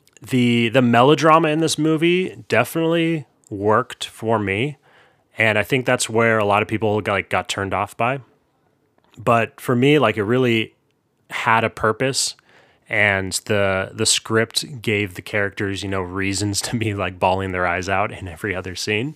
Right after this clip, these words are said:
And they were going through, like, tough, hard shit. And it kinda took a unique, like, upper class perspective on heroin addiction that was fascinating to watch. And talking to a kid that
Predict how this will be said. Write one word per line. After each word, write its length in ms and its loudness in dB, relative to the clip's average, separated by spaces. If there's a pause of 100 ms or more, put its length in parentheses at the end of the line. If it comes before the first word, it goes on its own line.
(520)
And 500 -4
they 120 2
were 100 0
going 260 0
through, 160 -2
like, 260 -4
tough, 480 -6
hard 380 -6
shit. 380 -4 (100)
And 220 2
it 80 -6
kinda 240 0
took 280 -2
a 60 0
unique, 580 0 (240)
like, 300 0
upper 220 2
class 360 -2
perspective 760 -2
on 160 -2
heroin 480 -4
addiction 600 -10 (380)
that 400 -2
was 480 -4
fascinating 640 -2
to 100 -2
watch. 480 -2 (420)
And 540 -6 (1200)
talking 500 2
to 180 0
a 40 2
kid 520 -2
that 480 0